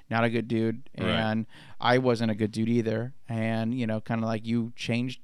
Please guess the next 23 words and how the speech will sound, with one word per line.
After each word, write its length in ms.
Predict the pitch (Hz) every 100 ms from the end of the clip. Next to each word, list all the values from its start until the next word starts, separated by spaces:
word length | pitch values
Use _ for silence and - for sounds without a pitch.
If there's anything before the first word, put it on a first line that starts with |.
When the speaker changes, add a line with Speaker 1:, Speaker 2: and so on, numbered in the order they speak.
| -
Speaker 1:
that, 320 | 113 104 107 - - 143
you 140 | 123
know, 160 | 110 113
like, 180 | 113 117
I, 60 |
I 40 | 113
Speaker 2:
Yeah. 220 | 90 117 82
Speaker 1:
changed 340 | 120 120 -
my 120 | 120
mind 420 | 113 120 117 110 - - -
because 340 | 120 113 110
of 140 | 110 123
you," 280 | 107 107
type 220 | 107 110 113
of 120 | 101
thing, 260 | 113 113
and, 160 | 117 123 - - - - - - - - 143
and 140 | 143
then 140 | 143
she 340 | 135 - 139 139
just 180 | 135 -
goes, 160 | 127 120
"Well," 420 | 131 131 131